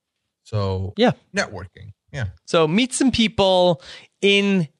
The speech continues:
Speaker 2: the area, which is, like, music to Julia's ears, like, "Oh, need to be off the farm, meeting people. That's it. Gotta get out of here." All right. So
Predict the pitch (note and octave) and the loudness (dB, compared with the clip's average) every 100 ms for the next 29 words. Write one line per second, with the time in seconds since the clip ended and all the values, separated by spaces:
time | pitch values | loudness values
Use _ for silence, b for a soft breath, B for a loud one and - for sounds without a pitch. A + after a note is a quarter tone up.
0 | - D3 F3 E3 C#3+ B2+ G#2+ G2+ G#2+ C3+ | -6 -2 0 2 2 0 -2 -2 0 0
1 | - C#3 B2 A#2 C3+ A3 F#3+ - D3+ C#3 | 2 -2 -2 -2 0 0 0 -2 0 4
2 | C3 A#2 A2 F#2 B2 A2 G#2+ G#2+ G2 G#2+ | 4 2 0 0 0 2 2 0 0 -2
3 | G#2 A3+ D4 - G#3 A3+ G#3+ F#3 G3+ G3+ | 0 0 0 0 0 0 0 0 0 2
4 | G3+ F#3+ - G#3 - A#3 A3 F#3+ F3+ F3 | 2 0 0 0 0 -2 2 4 4 2
5 | F3+ G#3+ G#3+ G3+ F3+ - E3 E3 E3+ F#3 | 0 0 0 0 -2 0 2 2 2 0
6 | - D3 C3+ - E3+ F3 E3+ D3+ C3 A#2 | 2 2 0 -4 -2 0 2 2 0 0
7 | A#2 A#2 B B B D#3 B2+ - B B | 0 0 B B B 0 0 -2 B B
8 | - F3 E3 D#3 D3 C#3 | 0 4 4 6 4 2